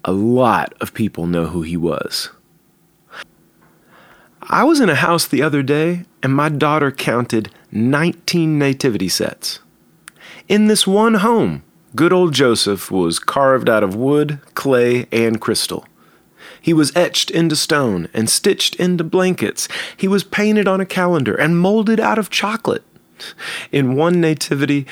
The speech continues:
Joseph was even kneeling in front of the manger next to Santa Claus. Joseph has been drawn, sculpted, and cast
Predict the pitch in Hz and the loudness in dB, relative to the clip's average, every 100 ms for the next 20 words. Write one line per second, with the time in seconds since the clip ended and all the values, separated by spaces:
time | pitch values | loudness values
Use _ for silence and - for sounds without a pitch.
0 | - - - 139 151 143 143 - 110 110 | -16 -10 -2 2 2 0 -2 -2 -2 2
1 | 113 95 95 101 123 151 151 151 107 101 | 0 0 0 0 0 0 0 -2 -2 -4
2 | - 120 117 120 101 92 87 92 92 - | -2 0 0 0 0 -2 -2 -6 -8 -14
3 | _ - 87 110 - - 143 - - 71 | _ -4 -2 -2 -4 -4 -2 -2 -2 -6
4 | 60 - - - - - - _ _ _ | -8 -12 -14 -14 -12 -12 -14 _ _ _
5 | _ _ _ - - - _ _ - - | _ _ _ -20 -20 -20 _ _ -14 -12
6 | - - - - - 139 135 - 131 120 | -12 -14 -18 -10 0 2 2 0 -2 -2
7 | 113 98 107 98 107 107 110 110 113 117 | -6 -2 -2 -2 0 2 2 0 -2 -6
8 | 110 - - 117 110 - 104 - 87 87 | -6 -6 0 0 0 -4 -6 -6 -10 -8
9 | - 82 73 - - | -6 -4 -6 -8 -10